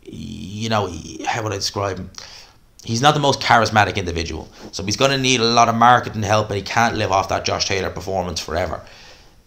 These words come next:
Against Linares, ugh, you know, I really, I, I'm done with Linares at this stage. You know, I think his last real performance that he had in him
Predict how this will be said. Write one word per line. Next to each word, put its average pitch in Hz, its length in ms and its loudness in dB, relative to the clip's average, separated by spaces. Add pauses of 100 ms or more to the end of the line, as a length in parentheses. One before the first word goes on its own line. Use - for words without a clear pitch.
(140)
Against 120 380 0
Linares, 131 1040 4
ugh, - 600 -10 (120)
you 92 140 -6
know, 95 260 -2
I 123 160 6
really, 104 720 -4 (440)
I, 117 340 2
I'm 120 200 -2
done 110 240 -2
with 127 140 2
Linares 135 520 4
at 113 100 -2
this 123 140 2
stage. 131 420 2
You 110 60 0
know, 107 160 2
I 107 60 0
think 120 160 -6
his 104 160 -2
last 101 360 4
real 104 280 0
performance 101 640 -4
that 101 120 -2
he 92 60 -2
had 98 200 6
in 98 100 0
him 120 140 -2